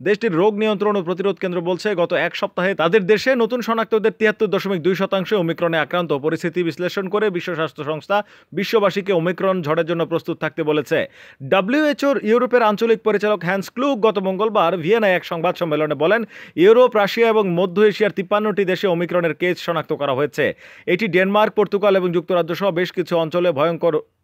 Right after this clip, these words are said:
হয়ে উঠছে। বলা যায়, করোনার আরও একটি ঝড় আসছে। ওমিক্রন কয়েক সপ্তাহের মধ্যে আরও শক্তিশালী হয়ে উঠবে এবং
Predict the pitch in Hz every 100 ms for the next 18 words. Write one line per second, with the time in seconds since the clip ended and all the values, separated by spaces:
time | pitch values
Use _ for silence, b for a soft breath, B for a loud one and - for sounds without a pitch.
0 | - 151 156 135 - 143 95 B B B
1 | 127 190 226 226 151 92 b b 175 220
2 | 226 220 214 180 208 202 - 156 143 196
3 | 151 127 160 101 - B 151 190 220 226
4 | 208 202 226 220 220 220 190 180 165 185
5 | 175 190 175 170 175 175 156 165 151 214
6 | 202